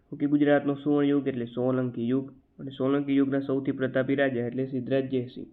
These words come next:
તો સિદ્ધરાજ જયસિંહ પછી રાજગાદીએ કોણ આવ્યું હતું? કુમારપાળ. ઓકે, સિદ્ધરાજ જયસિંહનો જન્મ ગુજરાતમાં ક્યાં થયો હતો? પાલનપુર ખાતે. આ પણ પ્રશ્ન પૂછાઈ ચૂક્યો છે. ચાલો, ગુજરાતના સત્યાગ્રહીઓમાં ડુંગરી ચોર તરીકે કોણ પ્રસિદ્ધ છે?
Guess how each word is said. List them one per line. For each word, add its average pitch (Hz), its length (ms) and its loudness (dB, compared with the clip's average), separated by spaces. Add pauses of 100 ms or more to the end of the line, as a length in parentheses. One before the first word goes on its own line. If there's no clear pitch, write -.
(640)
તો 139 80 0
સિદ્ધરાજ 147 420 4
જયસિંહ 151 640 2
પછી 151 280 2
રાજગાદીએ 143 600 4
કોણ 139 200 0
આવ્યું 135 280 0
હતું? 135 160 -6
કુમારપાળ. 110 520 -6 (720)
ઓકે, 147 140 -4
સિદ્ધરાજ 139 400 0
જયસિંહનો 139 360 0
જન્મ 143 220 0
ગુજરાતમાં 143 500 0
ક્યાં 160 160 0
થયો 127 240 -2
હતો? 143 160 -2
પાલનપુર 131 540 0
ખાતે. - 280 -16 (440)
આ 139 40 0
પણ 131 180 -2
પ્રશ્ન 127 300 -6
પૂછાઈ 139 380 -4
ચૂક્યો 110 320 -12
છે. - 140 -20 (1500)
ચાલો, 135 160 2
ગુજરાતના 160 600 4
સત્યાગ્રહીઓમાં 151 1120 2
ડુંગરી 175 440 4
ચોર 170 240 6
તરીકે 160 380 2
કોણ 151 300 2
પ્રસિદ્ધ 139 560 -2
છે? 127 220 -10